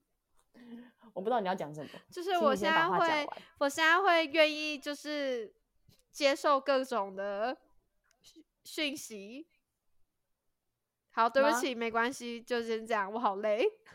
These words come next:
Speaker 1: <laughs>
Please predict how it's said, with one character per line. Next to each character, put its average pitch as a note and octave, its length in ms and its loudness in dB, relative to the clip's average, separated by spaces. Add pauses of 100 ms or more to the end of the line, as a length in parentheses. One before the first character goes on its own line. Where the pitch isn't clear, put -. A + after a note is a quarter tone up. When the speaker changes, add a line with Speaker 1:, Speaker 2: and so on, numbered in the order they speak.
(480)
Speaker 1:
<laughs> G4 - 2